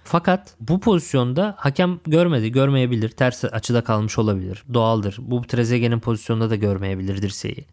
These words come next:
Fakat var orada devreye girmedi o maçta ve o penaltı atlanmış oldu. Burada var devreye girdi. Şimdi var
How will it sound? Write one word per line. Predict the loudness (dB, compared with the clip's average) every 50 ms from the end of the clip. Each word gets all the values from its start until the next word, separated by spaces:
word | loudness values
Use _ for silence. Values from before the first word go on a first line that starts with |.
| _ -20
Fakat | _ 0 0 2 4 2 0 0 0
var | 2 2 4 4 2 0 -4 -14 _ _ _ 0
orada | 2 2 2 2 0 2 4
devreye | 4 4 4 4 4 4 2
girmedi | 2 2 2 2 2 2 2 0 -4 -6 -8 _ _ _
o | 0 0
maçta | 0 0 -2 -4 -6 -6 -6 -6 -6 -6 _ _ 2
ve | 2 4
o | 4 4 4 4 2 0 -2 -8 _
penaltı | 0 2 4 4 2 2 2 2
atlanmış | 0 0 2 0 2 2 4 2 2 2 2
oldu. | 0 0 0 -4 -6 -8 -10 -14 _ _
Burada | -6 -2 2 4 4 4 4 4 4 4
var | 4 4 4 4
devreye | 4 4 4 4 4 4 4 4
girdi. | 2 2 2 0
Şimdi | -2 0 0 2 2 2 2 4
var | 4 2 2 0